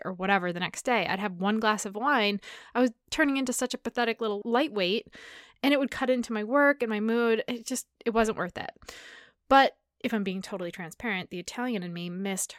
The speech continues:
her wine, and that was just kind of my, like,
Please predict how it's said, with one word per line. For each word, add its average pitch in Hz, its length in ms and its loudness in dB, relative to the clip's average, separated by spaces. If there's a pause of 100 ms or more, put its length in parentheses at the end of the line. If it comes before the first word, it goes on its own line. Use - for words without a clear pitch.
her 202 100 -6
wine, 185 640 -2 (480)
and 233 400 2
that 277 120 6
was 330 120 4
just - 160 -4
kind 262 180 -4
of 233 60 -2
my, 202 180 0
like, 185 300 -4